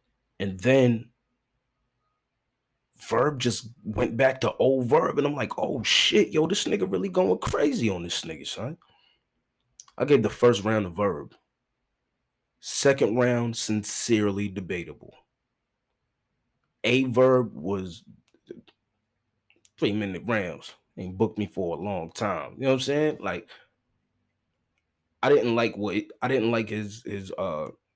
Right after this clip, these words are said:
his battle with Head Ice, but I gave that battle to Head Ice. But this battle right here, I'm giving this battle to, um,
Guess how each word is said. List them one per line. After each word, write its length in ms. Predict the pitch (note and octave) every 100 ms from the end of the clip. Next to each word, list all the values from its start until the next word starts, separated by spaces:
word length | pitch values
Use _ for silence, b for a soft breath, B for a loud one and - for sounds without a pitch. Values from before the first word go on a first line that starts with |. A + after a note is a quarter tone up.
| _
his 180 | G#2+ G2+
battle 320 | F#2+ F2+ E2+
with 140 | E2 -
Head 180 | F#2+ D#2
Ice, 300 | - - -
but 200 | D2+ -
I 140 | G#2
gave 280 | G#2 A2+ F#2+
that 200 | G#2 F2+
battle 260 | F#2 E2+ E2+
to 60 |
Head 200 | F#2 D#2+
Ice. 300 | D2 - - - _ _ _ _ -
But 320 | F#2+ - - -
this 380 | F#2 B2+ A#2+
battle 360 | G2 A2 G#2+ G2
right 280 | F2 D#2+ -
here, 360 | A#2 C3+ C3+ - _ _ _ _ _ _ _ _ -
I'm 160 | A2+
giving 400 | A2 A#2 G#2 F#2+
this 220 | A#2 A#2
battle 540 | G2+ A2+ A#2 A#2 A2+ A2 _ _ _ _ -
to, 360 | - F#2+ F2
um, 520 | E2+ E2+ E2+ F2 F2